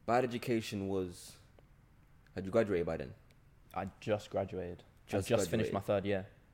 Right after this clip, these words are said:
Speaker 2: when
Speaker 1: And
Speaker 2: I
Speaker 1: then,
Speaker 2: did the
Speaker 1: and then
Speaker 2: first
Speaker 1: Black
Speaker 2: season of
Speaker 1: Cake
Speaker 2: it.
Speaker 1: was?
Speaker 2: Black Cake was, um, so I got, wait, when did I do Black Cake? Ooh, wait. Oh, I got Black Cake while I was filming,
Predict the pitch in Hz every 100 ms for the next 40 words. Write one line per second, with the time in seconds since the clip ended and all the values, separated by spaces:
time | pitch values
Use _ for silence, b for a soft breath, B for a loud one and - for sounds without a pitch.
0 | - - 92 95 87 87 98 92 98 95
1 | 90 78 82 80 - - - - - -
2 | - - - 123 - 107 101 - - 120
3 | 117 117 107 b b 131 120 135 143 -
4 | 160 156 - - - 151 120 92 117 139
5 | 120 101 - - - - - - - -
6 | - - - - - - - - - -
7 | - - - - 147 165 - - 131 -
8 | - - - - B B 151 147 117 -
9 | 135 160 147 180 - - 135 156 - -
10 | 95 98 - - - - - - - 107
11 | 127 123 - 107 - 113 104 98 98 92